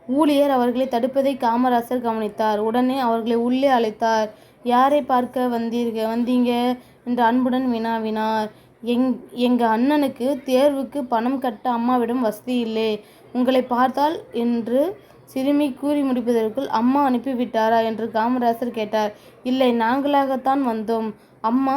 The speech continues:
அப்பளம் போட்டு வீடு வீடாக கொண்டு போய் வித்திட்டு வருவாங்க.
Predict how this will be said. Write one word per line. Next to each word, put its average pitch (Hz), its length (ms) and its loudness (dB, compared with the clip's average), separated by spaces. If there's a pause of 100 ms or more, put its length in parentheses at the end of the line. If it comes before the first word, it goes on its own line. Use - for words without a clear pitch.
(140)
அப்பளம் 269 400 -2
போட்டு 247 340 -2
வீடு 262 300 0
வீடாக 254 460 2
கொண்டு 247 320 0
போய் 254 200 0
வித்திட்டு 247 440 -8
வருவாங்க. 220 680 0